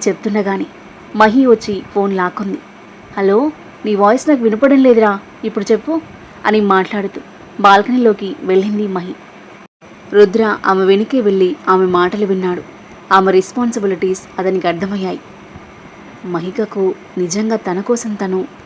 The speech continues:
ఎలా బ్రతకాలో తెలియదు. తనకంటూ ఒక లైఫ్ లేదు. తన తమ్ముడు, దియా, ఈ పెళ్ళి, ఈ రెస్పాన్సిబిలిటీస్ని మేనేజ్ చేస్తుంది తప్ప తన గురించి తాను ఆలోచించట్లేదు.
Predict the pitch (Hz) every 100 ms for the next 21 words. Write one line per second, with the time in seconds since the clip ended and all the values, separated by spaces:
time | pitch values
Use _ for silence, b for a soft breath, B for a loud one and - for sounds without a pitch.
0 | 185 190 180 180 - 214 208 190 175 175
1 | - - - - - - - - 180 190
2 | 214 214 196 190 180 175 202 175 - -
3 | - - - - - - 185 175 180 175
4 | 214 202 190 - - - 170 180 196 196
5 | 175 180 175 175 - - - - - -
6 | - - 185 175 160 - 208 202 202 208
7 | 202 196 185 - - 185 175 190 - 202
8 | - 190 180 165 196 208 - - - -
9 | - - - - 185 180 185 214 214 208
10 | 185 180 180 - - - 180 180 202 196
11 | 196 - 180